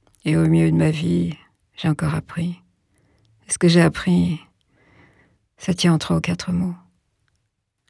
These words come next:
Le jour où quelqu'un vous dit, « Je t'aime », il fait très beau. Je peux pas mieux vous dire. Il fait très beau.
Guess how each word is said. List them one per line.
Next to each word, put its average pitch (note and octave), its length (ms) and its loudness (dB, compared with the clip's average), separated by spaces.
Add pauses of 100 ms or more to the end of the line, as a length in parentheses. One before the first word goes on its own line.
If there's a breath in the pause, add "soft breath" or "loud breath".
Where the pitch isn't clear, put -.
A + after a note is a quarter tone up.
(120)
Le F3 80 -4
jour F#3+ 180 0
où F#3 60 0
quelqu'un F#3 320 -4
vous F3+ 120 -2
dit, « F#3 380 -8 (1200)
Je G3 60 -10
t'aime », F#3+ 340 -8 (1300)
il - 60 -20
fait A3 100 -14
très G3 200 -8
beau. G#3 220 -12 (1300)
Je - 80 -20
peux G#3+ 100 0
pas G3+ 160 2
mieux F#3+ 160 2
vous G3 120 -4
dire. G#3 420 -12 (960)
Il - 40 -20
fait G3+ 160 -8
très - 220 -8
beau. - 140 -16